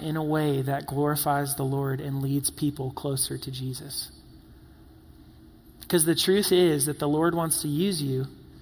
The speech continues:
You're set apart. Despite what anyone tells you, you have a purpose. And that purpose is to know God and to make God known, yeah? Let's pray.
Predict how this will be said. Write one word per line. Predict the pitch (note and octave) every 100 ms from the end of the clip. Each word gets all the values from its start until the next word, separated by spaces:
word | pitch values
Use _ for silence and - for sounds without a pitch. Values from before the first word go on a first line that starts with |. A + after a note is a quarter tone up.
| - - - - -
You're | - C#3+
set | - G3 F#3+
apart. | F#3 D3+ C3 C3+ - - - - - - - - - - - - - - - - - - -
Despite | C#3+ - F#3 F3+
what | E3+ D#3+
anyone | F3+ F#3 F3
tells | E3+ D#3+ C#3+
you, | D3
you | C#3+ C#3+ E3+
have | D#3+ D3+
a |
purpose. | C3+ D3+ C#3 C3+ C3+ - - - - - - - - - - - - -
And | D3
that | D3+ D#3+ -
purpose | F3 E3+ D3+ -
is | C#3+ -
to | -
know | C3+ D3+ D#3
God | D3 C3 B2+ - - - - - - - - - - - - - -
and | C#3+ C3+
to |
make | C#3 C3+
God | - C3 C3
known, | C3 B2+
yeah? | B2+ C#3 - - - - - - - - - - - - -
Let's | - -
pray. | C3+ B2